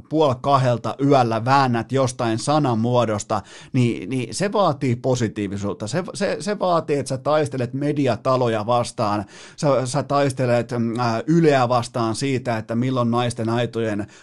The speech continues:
ajankohta pitäisi olla, ja sä väännät jotain <laughs> Vesa Rantasta vastaan Twitterissä, niin kyllä tää vaatii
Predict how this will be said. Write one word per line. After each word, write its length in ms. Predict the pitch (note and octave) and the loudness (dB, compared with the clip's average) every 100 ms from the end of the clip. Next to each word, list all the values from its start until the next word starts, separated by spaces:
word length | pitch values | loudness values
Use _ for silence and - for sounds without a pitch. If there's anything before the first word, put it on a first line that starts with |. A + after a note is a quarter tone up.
| - | -4
ajankohta 600 | C3+ C#3 B2 A#2+ G2+ G2 | 0 2 0 -2 -6 -6
pitäisi 500 | A2 G2 G2+ F#2+ B2+ | -6 -6 -6 -4 0
olla, 320 | C3 B2 A#2+ | 2 2 0
ja 120 | A2+ | 0
sä 180 | A2 G#2+ | -2 -2
väännät 340 | A#2+ B2 A#2+ | 0 0 -2
jotain 460 | A2+ - A#2+ C#3+ A#2+ | -4 -6 -2 0 0
<laughs> 60 | B2+ | -2
Vesa 300 | G3+ E3 D#3+ - | -2 0 0 -2
Rantasta 1000 | - B2+ D3+ D3 B2 C3 C3 A#2 A#2+ A2+ | -2 2 2 2 -2 -4 -4 -4 -2 0
vastaan 680 | C3+ B2+ - C3 G#2 A2 - - - - | 0 0 -6 -4 -4 -6 -10 -20 -20 -14
Twitterissä, 800 | - E3 E3+ - C#3 B2 A#2+ B2 | -2 2 2 0 -2 0 -2 -2
niin 140 | A#2+ A#2 | -2 0
kyllä 240 | D#3+ G3+ | 2 2
tää 260 | G3+ G3+ C#3+ | 4 4 6
vaatii 600 | C#3+ B2+ B2+ A2+ G#2+ | 6 4 2 -2 -2